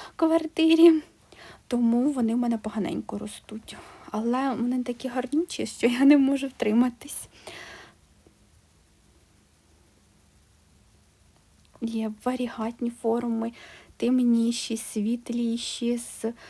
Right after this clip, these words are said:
з плешиками, жовта варігатність, біла варігатність, мінтова. Оксаліси. Оксаліси — це щось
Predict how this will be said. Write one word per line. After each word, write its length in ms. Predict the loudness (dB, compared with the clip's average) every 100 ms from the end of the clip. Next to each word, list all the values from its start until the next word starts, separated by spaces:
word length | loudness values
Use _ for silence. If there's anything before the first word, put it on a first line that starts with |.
| -20 -14
з 180 | -14 -14 -4
плешиками, 1000 | -2 -2 -2 -4 -6 -4 -2 0 -2 -4 -8 -20 -20 -10
жовта 640 | -8 0 4 4 0 -6 -4
варігатність, 680 | -4 -4 -6 -6 -6 -6 -6
біла 400 | -2 0 0 -2
варігатність, 1080 | -2 -2 -4 -6 -6 -6 -8 -8 -12 -14 -2
мінтова. 760 | 2 4 4 2 0 -6 -10 -10 -18 -20 -20 _ -20 -20 -20 _ _ _ _ _ _ _ _ -20 -16 -6
Оксаліси. 720 | -6 -4 -8 -10 -12 -10 -12 -8
Оксаліси — 840 | -10 -8 -6 -2 -2 -4 -6 -8 -8
це 280 | -4 -2 -2
щось 380 | -4 -2 -4